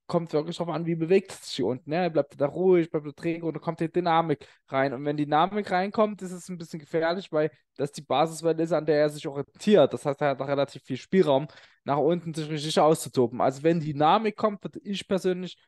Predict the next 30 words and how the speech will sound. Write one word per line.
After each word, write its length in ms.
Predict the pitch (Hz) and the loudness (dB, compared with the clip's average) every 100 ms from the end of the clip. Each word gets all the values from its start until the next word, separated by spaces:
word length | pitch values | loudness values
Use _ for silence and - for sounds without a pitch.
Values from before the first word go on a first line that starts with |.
| _ _ | _ _
mich 180 | 147 147 | -14 -10
eher 160 | 117 160 | -4 -4
ein 140 | 165 | -4
bisschen 240 | 165 139 135 | -6 -10 -12
zurückhalten, 800 | 139 165 - 214 190 190 196 185 _ _ _ | -6 -6 -4 -2 -2 -4 -12 -18 _ _ _
solange 680 | - 151 151 156 170 170 160 - | -10 -4 -2 -2 -2 -2 -2 -6
nicht 480 | 147 156 156 - - _ _ _ _ _ - | -4 -4 -4 -12 -16 _ _ _ _ _ -8
klare 340 | 135 143 151 | -2 -2 -2
Verweigerung 520 | 147 131 135 135 131 | -6 -6 -8 -8 -16
unten 200 | 107 135 | -16 -18
zu 100 | 127 | -20
sehen 220 | 117 117 | -12 -10
ist. 100 | 120 | -10
Und 100 | 143 | -12
man 140 | 143 143 | -8 -6
erkennt 420 | 143 - 139 156 | -6 -6 -6 -6
das. 160 | 127 - | -10 -10
Wenn, 160 | 127 - | -14 -14
wenn 180 | 139 | -12
ihr 80 | 151 | -4
ehrlich 240 | 139 185 196 | -4 -4 -6
seid, 220 | 185 175 | -6 -4
ihr 60 | 147 | -6
erkennt 280 | - 180 | -6 -8
das 160 | 180 - | -8 -8
auch. 380 | 143 196 240 - _ _ _ _ | -4 -2 -4 -8 _ _ _ _
Ähm, 220 | 147 175 | -4 -2
auch 240 | 160 160 165 170 - - | 0 0 0 -10 -14 -4
als 280 | 127 160 - | 0 0 0
Am-, 280 | 143 123 | -4 -4